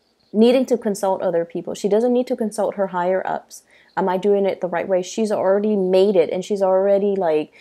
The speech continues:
she's, she's already accomplished. But she doesn't want to, um, supervise. She doesn't want to, that responsibility. And I feel like for many of you,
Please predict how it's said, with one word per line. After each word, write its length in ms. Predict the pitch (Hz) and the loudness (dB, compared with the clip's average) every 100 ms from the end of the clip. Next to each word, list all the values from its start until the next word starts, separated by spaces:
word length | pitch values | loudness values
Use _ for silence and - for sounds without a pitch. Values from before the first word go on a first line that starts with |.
| - - | -20 -18
she's, 540 | - 247 220 208 - _ _ | -4 0 0 -2 -8 _ _
she's 240 | - 247 220 | -6 -2 2
already 320 | 208 214 202 | 2 2 0
accomplished. 800 | - - 190 185 143 - - - _ _ _ _ | -4 -4 -4 -4 -6 -8 -14 -20 _ _ _ _
But 120 | 196 | 0
she 140 | - 233 | 2 0
doesn't 260 | 247 269 | 2 0
want 300 | 233 220 226 | 0 0 -2
to, 480 | - 220 196 180 165 | 0 2 2 0 -4
um, 600 | - 175 160 156 - - _ 208 _ - | -6 -6 -6 -8 -14 -18 _ -20 _ -14
supervise. 560 | - 247 214 151 165 | -6 -2 -2 -2 -6
She 140 | - 196 | -4 0
doesn't 260 | 208 240 | 0 0
want 260 | 220 208 214 | -2 -2 -4
to, 140 | 220 - | -6 -6
that 180 | 180 175 | -4 -4
responsibility. 1000 | 185 - 190 190 190 180 190 185 156 - _ _ - _ | -4 -6 -8 -8 -2 0 0 -2 -6 -12 _ _ -20 _
And 100 | 196 | 0
I 80 | 202 | 0
feel 220 | 214 254 | 0 -2
like 160 | 277 262 | -2 -2
for 80 | 220 | 0
many 300 | 196 202 262 | 0 0 0
of 160 | 208 | -2
you, 340 | 175 156 151 | -4 -6 -8